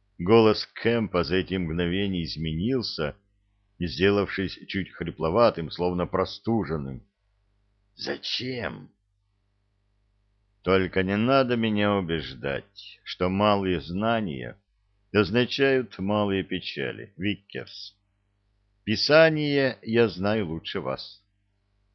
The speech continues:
Мне это нужно для того, чтобы предпринять шаги, связанные с защитой собственной чести.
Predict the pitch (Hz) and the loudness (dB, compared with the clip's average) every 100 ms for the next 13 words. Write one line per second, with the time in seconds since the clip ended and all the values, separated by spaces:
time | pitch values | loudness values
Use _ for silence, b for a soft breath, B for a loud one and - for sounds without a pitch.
0 | - 90 110 131 131 131 131 131 107 117 | -4 0 4 4 4 2 2 0 0 0
1 | 110 113 113 131 160 123 - _ _ _ | 0 -2 0 -2 0 -2 -4 _ _ _
2 | _ - - 98 110 113 95 104 113 - | _ -12 -2 2 4 4 2 -2 -2 0
3 | 113 120 117 113 - 95 - 95 95 127 | 0 0 0 -2 -4 -10 0 0 0 -2
4 | 90 - 90 113 120 110 117 110 107 85 | -4 -4 4 6 6 4 2 2 0 -2
5 | 87 85 - 101 104 101 - 92 87 - | -2 -2 -2 -4 -2 -2 -2 -2 -2 -6
6 | - 104 107 101 - 139 - - - | -8 -4 -4 -4 -4 -4 -6 -16 -16